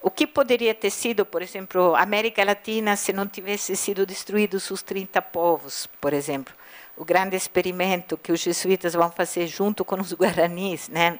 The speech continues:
Na, naquela parte, né, do continente, que é, é, abrange uma parte da Argentina, o Paraguai e o Brasil, né, e, e o Uruguai, né, é,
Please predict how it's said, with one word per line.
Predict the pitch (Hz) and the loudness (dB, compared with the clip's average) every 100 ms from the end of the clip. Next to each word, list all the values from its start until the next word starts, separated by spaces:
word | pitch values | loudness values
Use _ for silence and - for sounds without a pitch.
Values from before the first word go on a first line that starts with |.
| - | -10
Na, | 160 156 - - - - - - - | -8 -8 -12 -20 -20 -20 -20 -20 -16
naquela | - 170 - 196 190 - - _ _ - - - - - | 0 0 2 2 2 0 -20 _ _ -20 -20 -20 -18 2
parte, | 190 202 - 160 | 2 2 -4 0
né, | 175 | 0
do | 180 | 0
continente, | - 180 - 175 185 196 - 160 | -2 -4 -2 2 2 2 -2 -10
que | - | 0
é, | 170 | 4
é, | 165 151 143 147 131 131 120 - | 4 2 -2 -4 -4 -8 -10 -8
abrange | 156 165 170 175 165 | 0 2 2 2 -4
uma | 165 | -4
parte | - 175 - | 2 2 2
da | 175 165 | -2 -2
Argentina, | - 175 175 - 196 170 | -2 -8 -6 2 4 4
o | |
Paraguai | - 170 170 175 180 180 160 156 160 | 2 2 2 4 6 6 2 -2 2
e | |
o | 170 | 2
Brasil, | 170 170 170 202 220 165 | 4 2 0 -2 0 0
né, | 165 185 - - - - - | 0 -2 -4 -20 -20 -20 -10
e, | 165 156 139 | -2 -2 2
e | |
o | 185 | 2
Uruguai, | 190 180 185 202 208 175 | 2 4 6 6 4 0
né, | 170 190 196 - | 0 0 0 -2
é, | 175 | -4